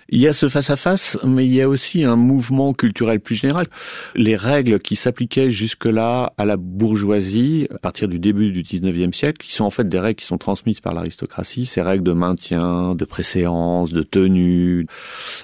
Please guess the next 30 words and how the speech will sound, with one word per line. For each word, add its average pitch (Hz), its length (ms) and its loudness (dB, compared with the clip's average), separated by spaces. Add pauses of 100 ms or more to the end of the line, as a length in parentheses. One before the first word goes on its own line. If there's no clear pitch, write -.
(120)
euh, - 380 -8
ces - 160 0
règles 110 260 2
vont 101 220 2
s'affermir 131 680 2 (120)
plus - 260 -2
encore, 113 360 0
notamment 120 420 2
pour - 140 -6
ce - 80 -12
qui 101 60 -6
concerne 98 400 -2
la 90 60 -2
sexualité, 90 720 -2
notamment 90 380 0
pour - 100 -20
ce - 80 -18
qui - 80 -20
concerne 92 540 -4
les 87 160 -2
règles 87 180 0
de 82 80 0
fidélité, 82 920 0
et 80 120 -2
cetera, 80 480 -8
du, 78 240 -6
du 78 60 -4
mariage, 82 480 -2
et - 60 -16
cetera. - 260 -8